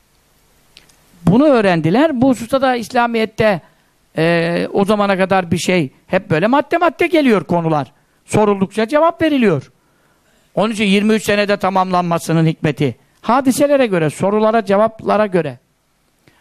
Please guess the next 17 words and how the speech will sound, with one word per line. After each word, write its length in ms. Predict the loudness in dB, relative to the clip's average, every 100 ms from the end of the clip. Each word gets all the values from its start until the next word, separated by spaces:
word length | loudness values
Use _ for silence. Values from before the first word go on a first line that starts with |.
| _ _ _ -6
E, 80 |
dediler, 320 | -2 0 0 2
"Ya 180 | 0
Resulallah, 420 | -2 -4 -2 -2 -2
bu 80 |
Yahudiler 360 | 0 0 2 2
hani 200 | 2 0
ehli 200 | -2 -2
kitap, 340 | -4 -4 -4 -8 -16 _ _ _ _ -6
e, 540 | -4 -2 -4 -4 -6 -2
olmaları 400 | 0 0 0 0
hasebiyle, 600 | -2 -4 -2 0 0 0 -8 _ _ _ _ _ -10
e, 40 | -8 -6 -8 -12 -14 _ -2
Tevrat'tan 540 | 0 2 0 -2 -4
falan 200 | -2 -2
şuradan 400 | -2 -6 -4 -2
buradan 320 | -2 -2 -2